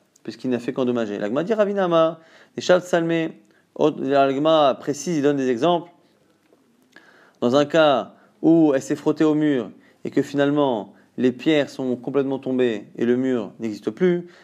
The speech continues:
Ravashi Amar, des Pasae, Pasoué, ou lorsque l'animal a marché sur des, euh,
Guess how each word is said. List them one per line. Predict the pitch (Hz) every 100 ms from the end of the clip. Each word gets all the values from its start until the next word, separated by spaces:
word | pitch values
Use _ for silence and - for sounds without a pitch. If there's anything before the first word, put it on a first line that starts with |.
| _
Ravashi | 123 127 160
Amar, | 151 151 143 117 - - - _ -
des |
Pasae, | 123 151 - 147 156 147
Pasoué, | 131 - 139 143
ou | 139 135
lorsque | 139 139
l'animal | 143 131 135 143 127
a |
marché | 120 123 - 165 131 - _ _ -
sur | - 131
des, | 113 135 131 117 -
euh, | 110 107 107 107